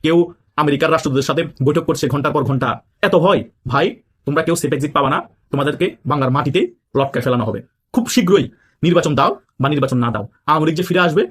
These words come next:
সেটা গ্যারান্টেড। আর আওয়ামী লীগকে ফিরে আনার জন্য ভারত যতটুকু সাপোর্ট দেওয়া, একদম সর্বোচ্চ সাপোর্ট দিবে। আর তোমরা যারা উপদেষ্টা মণ্ডলীতে আছো, তোমরা যা কিছু করেছো, তোমাদের নিস্তার নাই। সকল কিছু লিস্ট ভারতের কাছেও আছে, আওয়ামী লীগের কাছেও আছে। তোমাদেরকে কিভাবে লটকাতে হবে,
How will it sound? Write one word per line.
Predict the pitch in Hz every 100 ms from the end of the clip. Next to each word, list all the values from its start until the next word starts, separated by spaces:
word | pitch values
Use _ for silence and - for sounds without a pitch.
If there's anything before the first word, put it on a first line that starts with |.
| -
সেটা | - 147
গ্যারান্টেড। | 139 120 110 - - _
আর | 135
আওয়ামী | 139 143
লীগকে | 143 143 214 - -
ফিরে | 165
আনার | 160 156
জন্য | 170 202 -
ভারত | 135 151
যতটুকু | 175 180 180 262
সাপোর্ট | 160 151
দেওয়া, | 156 190 - _ -
একদম | 180 160
সর্বোচ্চ | 139 170 180
সাপোর্ট | - 147 120
দিবে। | 107 - -
আর | 139 -
তোমরা | 151
যারা | 165 160
উপদেষ্টা | 151 139 170
মণ্ডলীতে | 156 143
আছো, | 135 - 113 - _ _ _
তোমরা | 165 147
যা | 160 147
কিছু | 202 190
করেছো, | 190 135 120 - -
তোমাদের | 160 180 202
নিস্তার | 180 135
নাই। | 113
সকল | 113 139 180
কিছু | 180
লিস্ট | 135 190 - - _ _ _ _ _ _ _ -
ভারতের | 147 170
কাছেও | 165 180
আছে, | 170 - _ _ -
আওয়ামী | 139 131
লীগের | 127
কাছেও | 117 110 110
আছে। | - - -
তোমাদেরকে | 151 156 170
কিভাবে | 175 156 175
লটকাতে | 160 151 143
হবে, | 165